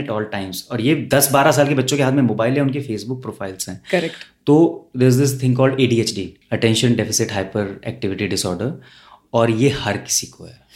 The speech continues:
Speaker 2: हम्म।
Speaker 1: मैं अभी तक किसी से नहीं मिला हूँ जिसको नहीं, मुझे है।
Speaker 2: जी।
Speaker 1: जब मेरी लिखने की आदत छूट जाती है, मतलब मैं, मैंने बुक ख़त्म की, उसके बाद थोड़े टे-, समय मैंने कुछ नहीं लिखा। मुझे पता है मेरे लिए पाँच मिनट लगातार किताब पे बैठ पाना बिना डिस्ट्रैक्ट हुए कितना मुश्किल हो जाता है।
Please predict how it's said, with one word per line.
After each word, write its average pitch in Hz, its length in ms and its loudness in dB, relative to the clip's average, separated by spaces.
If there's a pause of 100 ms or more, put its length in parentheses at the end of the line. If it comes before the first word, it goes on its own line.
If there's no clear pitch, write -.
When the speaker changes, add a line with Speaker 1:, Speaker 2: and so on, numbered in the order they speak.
Speaker 2:
हम्म। 110 140 -4
Speaker 1:
मैं 110 100 2
अभी 113 140 4
तक 123 140 0
किसी 107 200 -6
से 110 100 -2
नहीं 107 100 -4
मिला 101 120 -6
हूँ 110 80 -6
जिसको - 180 -6
नहीं, 101 140 -4
मुझे 113 380 2
है। - 220 -6 (140)
Speaker 2:
जी। 127 120 2
Speaker 1:
जब 127 60 6
मेरी 143 140 6
लिखने 131 320 4
की 143 80 2
आदत 143 260 4
छूट 135 160 0
जाती 117 320 0
है, 104 120 -2
मतलब 107 200 -4
मैं, 110 260 -4 (180)
मैंने 107 180 -2
बुक 110 240 -4
ख़त्म 107 200 -2
की, 107 180 -4
उसके 113 220 -2
बाद 107 120 -4
थोड़े 104 160 0
टे-, 117 320 -12
समय 107 240 -2
मैंने 104 140 -4
कुछ - 180 0
नहीं 101 180 -4
लिखा। 107 300 -4 (340)
मुझे 135 280 6
पता 165 220 2
है 170 80 6
मेरे 147 160 4
लिए 160 160 6
पाँच 170 460 2
मिनट 139 300 2
लगातार 127 480 2
किताब 127 280 0
पे 135 160 -2
बैठ 127 360 0
पाना 120 460 -4 (160)
बिना 113 420 -2
डिस्ट्रैक्ट 117 440 -4
हुए 123 80 -4
कितना 123 360 -6
मुश्किल 120 240 -10
हो 98 60 -14
जाता 101 240 -20
है। - 80 -20